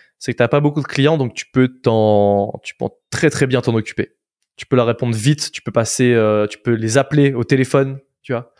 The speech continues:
Tu peux passer une heure à parler avec eux, contrairement à des gens qui ont un gros volume.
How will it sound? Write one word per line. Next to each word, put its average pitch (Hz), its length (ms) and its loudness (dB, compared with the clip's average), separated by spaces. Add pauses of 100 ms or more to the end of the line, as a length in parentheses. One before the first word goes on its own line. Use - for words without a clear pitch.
(520)
Tu - 100 -20
peux 123 80 -10
passer 123 340 -2
une 147 180 0
heure 139 200 4
à 123 80 0
parler 127 240 4
avec 123 260 0
eux, 135 280 -2 (1200)
contrairement 135 680 0
à 120 140 2
des 113 100 0
gens 131 100 0
qui 131 100 -2
ont 127 40 0
un 117 60 -2
gros 123 160 0
volume. 131 380 0